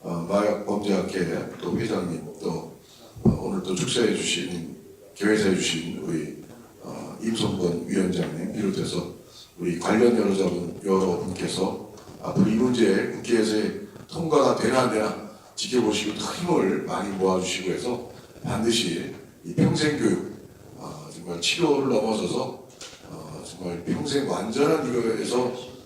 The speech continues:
마약 중독에서 해방되는 그런 삶을 우리가, 어, 많이 펼쳐나갈 수 있게 우리 사회 구성원들이 해나갈 수 있게 해주시는데 이 활동이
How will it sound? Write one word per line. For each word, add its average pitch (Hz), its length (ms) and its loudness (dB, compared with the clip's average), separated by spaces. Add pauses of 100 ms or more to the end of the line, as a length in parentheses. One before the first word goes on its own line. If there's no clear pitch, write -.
(120)
마약 110 540 -2
중독에서 104 460 -2
해방되는 120 800 0 (280)
그런 95 220 -2
삶을 123 680 -2 (320)
우리가, 90 640 -4
어, - 460 -10 (520)
많이 92 200 -2
펼쳐나갈 - 500 2
수 95 140 -2
있게 92 440 -4 (200)
우리 85 100 -8
사회 117 220 0
구성원들이 92 500 -2
해나갈 87 260 -6
수 - 140 -8
있게 - 400 -8 (420)
해주시는데 92 680 -4 (440)
이 - 80 -8
활동이 85 560 0